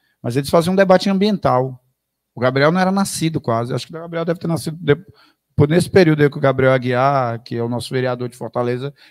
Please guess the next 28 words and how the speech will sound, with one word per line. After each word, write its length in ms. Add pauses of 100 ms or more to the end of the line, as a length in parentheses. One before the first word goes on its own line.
que 100
faz 200
o 20
debate 260
do 60
Cocó. 440 (460)
Ele 160
era 120
bem 140
pequenininho 560
quando 260
o 40
Diego 400
e 40
Léo 260
e 80
outros 200
pivetes 540 (340)
discutiam 760 (380)
o 120
Via 220
Sul 540 (260)
e 160
o 120
mangue 340
do 120
Rio 220
Coaçu, 800